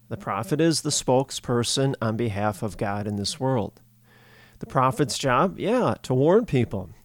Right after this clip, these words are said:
if they're going down the wrong path that leads to their own self-destruction.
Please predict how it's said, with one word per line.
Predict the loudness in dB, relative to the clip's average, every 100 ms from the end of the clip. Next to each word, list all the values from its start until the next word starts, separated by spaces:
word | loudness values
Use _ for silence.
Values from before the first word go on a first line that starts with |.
| -12
if | -4
they're | -2
going | 2 4 6
down | 6 6
the | 6
wrong | 4 4 2
path | -2 -4 -2 -6 -14 -20 -20 -20 -2
that | 0 4
leads | 4 4 0
to | -2
their | 2 4
own | 4 2
self-destruction. | -2 -2 -2 -8 -4 -2 -2 -6 -12